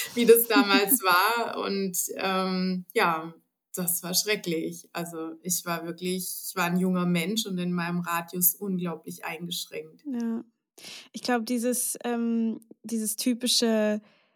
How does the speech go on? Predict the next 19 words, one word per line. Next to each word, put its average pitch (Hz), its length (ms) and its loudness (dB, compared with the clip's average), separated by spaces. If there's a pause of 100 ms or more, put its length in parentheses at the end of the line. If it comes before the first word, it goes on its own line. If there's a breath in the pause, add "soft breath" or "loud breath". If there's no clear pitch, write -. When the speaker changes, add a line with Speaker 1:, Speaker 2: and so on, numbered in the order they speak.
(180 soft breath)
Speaker 2:
„Mit 220 160 2
mir 262 240 8
stimmt 269 320 4
irgendwas 269 380 2
nicht“ 269 240 4
oder 220 160 2
„Warum 220 240 4
bin 220 160 2
ich - 260 -2
immer 220 240 2
schwächer 214 500 0
als - 220 0
die - 160 -2
anderen“ 254 480 2
oder 202 200 0
„Warum 214 360 2
können 220 220 2
die 214 100 0
anderen 220 360 2